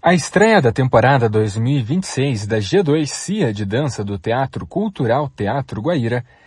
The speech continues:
emocionou o público de Maringá, noroeste do Paraná, neste sábado.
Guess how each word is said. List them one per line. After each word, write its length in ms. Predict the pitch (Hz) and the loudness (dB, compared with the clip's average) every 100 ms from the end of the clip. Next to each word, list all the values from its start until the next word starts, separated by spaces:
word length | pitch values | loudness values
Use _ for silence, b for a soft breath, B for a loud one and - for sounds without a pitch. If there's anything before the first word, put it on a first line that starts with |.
| b b | b b
emocionou 480 | 147 190 208 202 214 | 0 2 2 4 4
o 60 | |
público 420 | - 220 208 208 208 | 2 -2 -2 -2 -2
de 120 | 170 | 0
Maringá, 560 | 180 185 135 95 82 b b b | 2 2 0 -2 -4 b b b
noroeste 600 | 98 147 160 123 160 - | -4 0 2 2 0 -4
do 100 | 151 | -4
Paraná, 560 | 135 147 156 107 87 - _ | 0 2 2 -2 -4 -8 _
neste 420 | 120 185 196 - | -2 0 0 -4
sábado. 580 | - 98 - - 82 - | -2 -2 -4 -6 -8 -10